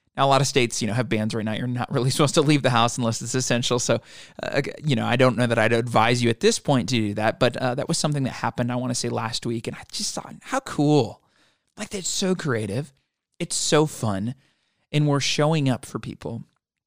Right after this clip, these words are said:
And I think that's so important. Like, you may not always know what to say, but if you can show up,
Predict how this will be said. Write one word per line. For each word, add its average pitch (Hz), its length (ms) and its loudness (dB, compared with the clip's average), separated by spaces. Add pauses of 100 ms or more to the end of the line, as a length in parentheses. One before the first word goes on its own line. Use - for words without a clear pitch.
(400)
And 147 80 -4
I 151 80 2
think 190 180 2
that's 156 220 0
so 131 240 4
important. 117 480 -2
Like, 120 180 0
you 165 100 2
may 170 220 4
not 160 180 2
always 147 260 4
know 135 140 4
what 120 160 0
to 135 100 0
say, 110 300 -2
but 107 140 -6
if - 160 -8
you 170 140 0
can 160 180 -2
show 135 320 -4
up, - 280 -12